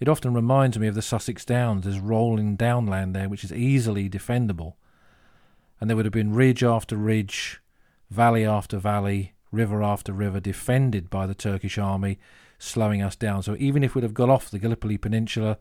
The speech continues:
how long would it have taken us to get to Constantinople? The whole plan was a folly, a costly folly, that cost tens of thousands of lives in nineteen fifteen.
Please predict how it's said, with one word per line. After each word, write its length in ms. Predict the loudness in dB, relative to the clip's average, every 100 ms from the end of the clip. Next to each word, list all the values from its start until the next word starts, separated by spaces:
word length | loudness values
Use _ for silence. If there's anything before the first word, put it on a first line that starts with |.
| -10 _ _ _ _ -20
how 220 | -6 -2 2
long 280 | 2 2
would 120 | 0 -2
it 100 | -6
have 140 | -6
taken 360 | -2 -2 -2 -4
us 360 | -6 -10 -16 -20 _ -18
to 80 | -12
get 240 | -8 -8 -8
to 60 |
Constantinople? 1120 | -6 -4 -4 -4 -4 -4 -4 -4 -6 -8 -14 -14 _ _ _ _ _ _ -4
The 80 | 2
whole 180 | 2
plan 600 | 2 0 2 2 0 -4 -8
was 440 | -8 -4 -2 -4 -6 -16
a 80 | -12
folly, 440 | -6 -4 -4 -8 _ _ _ _ _ _ -20
a 60 | -18 -12
costly 460 | -4 -4 -4 -6 -6
folly, 400 | -6 -6 -8 -12 _ _ _ _ -14
that 160 | -10
cost 320 | -8 -8 -10
tens 420 | -8 -2 0 0 -2
of 120 | -6
thousands 640 | -8 -6 -2 -2 -2 -4
of 100 | -4
lives 580 | -2 -2 -2 -6 -10 -18 _ _ _ _
in 120 | -4
nineteen 420 | -2 -2 -2 -4
fifteen. 640 | -4 -6 -6 -4 -4 -4